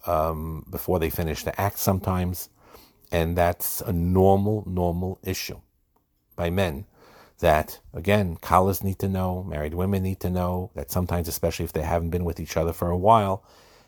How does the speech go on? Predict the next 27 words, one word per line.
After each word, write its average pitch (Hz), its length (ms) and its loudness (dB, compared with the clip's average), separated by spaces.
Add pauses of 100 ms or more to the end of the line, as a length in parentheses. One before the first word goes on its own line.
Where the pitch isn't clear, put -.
(220)
and 98 420 -2 (140)
it 87 80 -4
happens 113 380 0
sometimes 90 460 -4
that 82 180 -4
zera 85 280 -2
comes 87 280 -2
out 87 180 2 (160)
before - 400 -2
finishing 85 460 -2
the 82 120 -2
act, 107 360 -4 (500)
it 92 80 -4
is 90 120 2
the 90 60 0
most 85 280 2
normal 95 440 4
thing 85 220 -4
in 82 80 -4
the 80 80 -4
world. 80 460 -4 (360)
Of - 120 -20
course, 104 380 6
Ramosha 85 440 -4
talks - 260 -6
about 90 220 -2
it, 80 80 -4